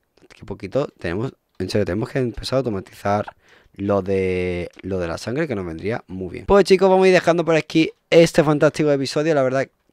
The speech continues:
que ha sido un episodio un poquito cortito, también un poquito lioso. Daros cuenta que también que estamos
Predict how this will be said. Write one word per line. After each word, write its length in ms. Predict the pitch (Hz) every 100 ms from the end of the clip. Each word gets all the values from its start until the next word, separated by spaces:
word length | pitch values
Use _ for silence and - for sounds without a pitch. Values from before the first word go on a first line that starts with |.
| _
que 200 | - 117
ha 80 | 113
sido 140 | - 131
un 40 |
episodio 300 | 120 110 -
un 180 | 143 151
poquito 440 | 139 123 127 - -
cortito, 460 | 151 139 131 131 120
también 340 | 98 104 95
un 80 | 95
poquito 240 | 107 104
lioso. 380 | 98 120 123 139 - - -
Daros 180 | 113
cuenta 200 | - 120
que 60 | 113
también 220 | 107 120
que 80 | 95
estamos 340 | - 113 90